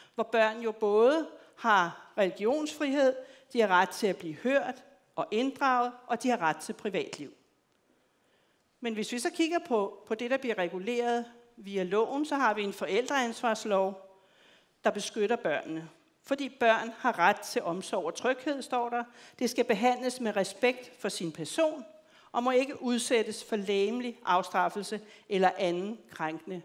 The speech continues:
behandling. Så har vi loven omkring social service, og den beskytter jo børn. Det skal den i hvert fald. Det er så ikke altid, det går så godt. Men den skal beskytte børn mod vold og seksuelle overgreb og vanrøgt. Og i de tilfælde, hvor børnene, de skal, øh,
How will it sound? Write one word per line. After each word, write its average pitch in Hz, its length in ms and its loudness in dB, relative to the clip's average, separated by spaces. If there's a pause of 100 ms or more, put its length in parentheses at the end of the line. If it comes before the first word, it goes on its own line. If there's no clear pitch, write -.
(140)
behandling. 170 460 -10 (1200)
Så - 180 -6
har 311 220 2
vi 277 80 -2
loven 269 360 4
omkring 254 400 -2
social 226 420 -2
service, 208 600 -8
og 214 240 -6
den 302 200 2
beskytter 277 460 0
jo 226 100 0
børn. 226 420 0 (300)
Det 214 80 -6
skal 180 260 -2
den 285 80 2
i 233 40 2
hvert 165 220 0
fald. 165 180 -4
Det 175 60 -8
er 185 40 -6
så 233 100 -2
ikke 202 140 -2
altid, 170 260 -6
det 175 100 -12
går 165 140 -6
så 160 120 -16
godt. 180 240 -4 (300)
Men 247 120 -6
den 254 160 0
skal 262 400 2
beskytte 247 440 0
børn 202 380 0 (400)
mod 214 400 2
vold 240 260 4 (180)
og 214 80 -2
seksuelle 214 560 -4
overgreb 202 500 0 (120)
og 175 140 -4
vanrøgt. 147 600 -8 (1160)
Og 220 100 -2
i 226 40 -2
de 320 140 -2
tilfælde, 269 540 2
hvor 185 100 0
børnene, 240 480 2
de 240 220 -4
skal, 190 500 0
øh, 170 360 0